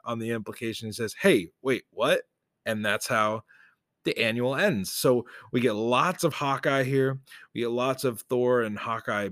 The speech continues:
bantering back and forth. I think it's a really great picture into their relationship. And I think it's, uh, it speaks to their friendship that they're constantly,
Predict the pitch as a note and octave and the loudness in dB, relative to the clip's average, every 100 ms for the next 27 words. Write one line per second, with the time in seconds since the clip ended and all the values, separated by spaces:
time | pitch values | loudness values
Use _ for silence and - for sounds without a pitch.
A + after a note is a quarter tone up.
0 | F2+ - B2 C3+ C3+ C3 B2 A2+ A2 A2 | -8 -4 0 0 0 -2 0 -2 -2 -4
1 | G#2 - A#2+ A2+ G#2+ - C#3+ C3+ - B2 | -8 -2 -2 -2 -8 -2 -2 -2 -8 -10
2 | - A2 A#2 G#3 E3 D3 - - C#3 - | -6 -4 0 0 2 0 0 -6 -4 -2
3 | E3 E3 - C#3 C#3+ C#3 C#3 C3 B2+ A2+ | 0 -2 -2 -2 -2 -2 0 0 -2 -2
4 | A2 G#2+ G#2 - - _ _ F#2 G2+ E3 | -2 -2 -4 -12 -20 _ _ -4 4 4
5 | D#3+ F3+ E3 F3+ F3 - _ - - _ | 4 0 0 0 0 -4 _ -20 -20 _
6 | _ - B2 A#2 A2 A2+ D3+ E3 - B2+ | _ -2 0 0 -4 -4 -2 -2 -2 -2
7 | A#2+ - B2 A2+ A#2 C3+ - F#3 E3 - | -2 0 -2 -2 -2 -4 -2 -2 -2 -2
8 | C#3 A#2 A2 - E3 F#3 - A2+ G#2+ - | 0 2 0 2 4 4 2 -2 -4 0
9 | A#2+ - A2 G#2+ - D#3 E3 - F3+ F3+ | 0 0 -6 -4 0 0 0 -2 -2 -2
10 | F3 | -2